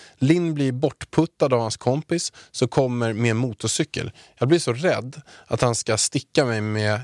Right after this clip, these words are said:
kniven så jag backar hastigt bakåt och faller rakt ut i vägen ner i asfalten. Alla mina saker flyger till höger och vänster. Jag förstår knappt vad som, vad som hänt. Till slut hör jag han skriker: "Ge mig din klocka, för fan!"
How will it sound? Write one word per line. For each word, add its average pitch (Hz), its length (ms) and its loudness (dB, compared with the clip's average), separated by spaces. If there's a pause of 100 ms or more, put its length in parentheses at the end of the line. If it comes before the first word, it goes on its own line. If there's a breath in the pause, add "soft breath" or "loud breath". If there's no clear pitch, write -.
(100)
kniven 139 460 0
så - 100 0
jag 107 80 2
backar 143 460 0
hastigt 117 360 -4
bakåt 139 580 -2
och - 360 -6
faller 123 280 2
rakt 139 420 -2
ut 113 140 -2
i 110 40 2
vägen 110 540 0
ner 113 260 0
i 110 40 2
asfalten. - 580 -2 (960 loud breath)
Alla 156 300 4
mina 156 240 0
saker 143 340 0
flyger 165 400 0
till 123 140 -2
höger 117 220 2
och 107 80 0
vänster. 127 320 0
Jag 120 60 2
förstår 135 200 -2
knappt 151 320 -2
vad 113 120 2
som, 107 240 -4 (560 soft breath)
vad 120 220 2
som 123 100 -2
hänt. 131 180 0
Till 123 100 0
slut 156 340 0
hör 123 200 4
jag 113 80 0
han 104 100 -4
skriker: 131 540 -2
"Ge 180 300 2
mig 190 120 -6
din 175 160 -4
klocka, 190 460 0
för 156 120 -4
fan!" 120 420 -2